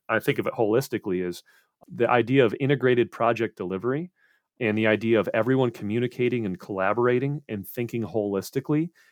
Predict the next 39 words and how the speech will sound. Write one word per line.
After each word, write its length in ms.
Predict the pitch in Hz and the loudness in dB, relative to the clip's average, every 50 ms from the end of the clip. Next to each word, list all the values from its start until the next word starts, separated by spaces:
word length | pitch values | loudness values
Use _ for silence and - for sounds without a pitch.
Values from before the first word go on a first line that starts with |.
| _ _ - | _ _ 0
as 160 | 117 104 107 | 0 2 2
opposed 420 | 113 - - 135 127 127 131 - - | 0 0 2 2 4 4 2 0 -4
to 80 | 117 | -8
people, 680 | - - - 127 123 - - 123 117 113 107 104 98 _ _ _ _ _ - | -8 -6 -6 -6 -6 -2 0 2 4 4 4 4 0 _ _ _ _ _ -4
"Oh, 60 | 101 101 | -2 0
I'm, 200 | 104 104 107 - _ _ - | 0 0 -2 -8 _ _ -6
I'm 140 | 120 120 113 | -6 -6 -4
focusing 480 | - - 131 - - - - 127 110 | 0 0 0 0 0 -4 -4 -2 -2
on 100 | 107 98 | -2 0
my 80 | 92 92 | -2 0
architecture, 640 | - 98 101 - - - - 98 - - - - - _ - | 0 0 -2 -2 -4 -12 -12 -10 -10 -10 -14 -14 -18 _ -8
and 100 | 104 101 | -6 -6
then 60 | 98 | -4
the 60 | 90 | -6
structural 440 | - - 123 107 - - 113 107 101 | -4 -2 -2 -2 -2 0 0 0 0
engineer 300 | 98 87 87 98 95 95 | 0 -2 -2 -4 -2 -2
will 80 | 90 | -2
figure 280 | - - 98 82 85 82 | -2 -4 -4 -2 0 0
out 160 | 82 - - _ _ - | -2 -2 -4 _ _ -8
their 140 | 95 87 82 | -6 -6 -6
thing." 160 | - - - - 82 | -6 -8 -20 -20 -20
And 80 | 85 92 | -14 -10
then 100 | 87 90 | -8 -8
the 60 | 90 | -8
structural 380 | - - 110 95 - - 107 101 | -4 -4 -4 -4 -2 -2 -2 0
engineer, 440 | 101 98 87 90 110 117 113 98 98 | 0 0 -2 0 2 2 2 2 0
"Well, 380 | 98 98 101 104 101 95 92 _ - - - _ _ _ - | 0 0 2 4 2 2 0 _ -20 -20 -20 _ _ _ 2
ductwork 360 | 127 120 - - 120 110 - | 2 2 4 2 0 0 0
will 60 | 113 | -2
find 280 | - - 117 107 101 101 | -2 0 0 0 2 2
a 20 | |
way 140 | 98 104 98 | 4 2 2
to 80 | 90 87 | 2 -2
fit 200 | - - 107 101 | 0 0 0 0
itself 480 | 95 - - - 120 107 92 - - - | 0 -4 -4 0 0 0 0 0 -6 -6
in 360 | 117 104 98 98 95 98 117 - | -4 -4 -4 -4 -4 -6 -10 -14
some," 280 | - - 123 113 123 143 | -10 -4 -2 -2 0 2
you 100 | 131 120 | 2 4
know, 160 | 113 113 | 4 2